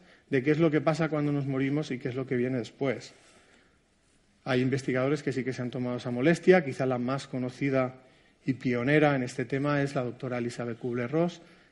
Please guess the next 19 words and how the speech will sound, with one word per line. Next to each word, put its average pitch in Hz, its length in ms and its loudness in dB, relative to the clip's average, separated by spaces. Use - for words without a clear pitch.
psiquiatra 147 600 2
que 147 120 -2
por 123 140 -6
cuestiones 123 420 -6
de 127 240 -2
trabajo 147 720 0
ya, 127 260 0
eh, 123 240 0
trabajaba 131 540 0
con 127 100 -4
enfermos 123 400 -6
terminales, 170 720 2
pues 147 300 -2
ella 147 280 2
conoció 156 720 4
esos 139 180 -4
testimonios 156 500 0
porque 139 220 -2
su-, 131 160 -8